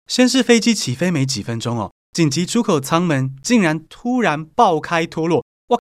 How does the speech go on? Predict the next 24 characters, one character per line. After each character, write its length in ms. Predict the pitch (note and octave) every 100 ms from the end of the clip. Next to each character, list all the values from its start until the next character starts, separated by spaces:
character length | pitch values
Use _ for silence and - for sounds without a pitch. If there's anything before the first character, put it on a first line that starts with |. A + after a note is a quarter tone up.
| -
是 160 | -
有 140 | D4+ E3+
人 260 | D3 D#3+
迟 260 | E3 - E3+
到 280 | A#3+ F#3 -
硬 100 | G#3+
要 120 | G3 E3
登 220 | E3 D3
机 240 | C3+ D3+
吗？ 300 | C3 B2 C3+ - _ _ _
事 200 | - B3
后 120 | A#3
检 160 | F3 G#2+
查 140 | G2
发 180 | G2 A#2
现 160 | B2 A2+
哦， 100 | F2 _ _
这 120 | G#3
个 120 | F3+
舱 280 | D#3+ - D#3
门 260 | D#3+ A2 G2+
竟 140 | E3+
然 120 | C#3+
有 160 | A2